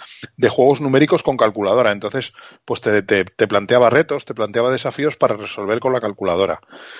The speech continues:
Era una calculadora básica, ¿eh? No penséis, yo creo que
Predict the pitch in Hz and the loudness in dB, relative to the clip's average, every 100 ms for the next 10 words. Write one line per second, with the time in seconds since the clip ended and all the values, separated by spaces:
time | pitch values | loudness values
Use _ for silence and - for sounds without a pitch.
0 | - - 92 92 113 123 131 110 98 101 | -20 -4 -2 0 0 2 2 4 4 2
1 | 135 127 101 98 120 104 107 - 123 123 | 0 -2 0 0 -2 -4 -4 -2 -4 -4
2 | 107 107 120 120 | -6 -2 -2 -4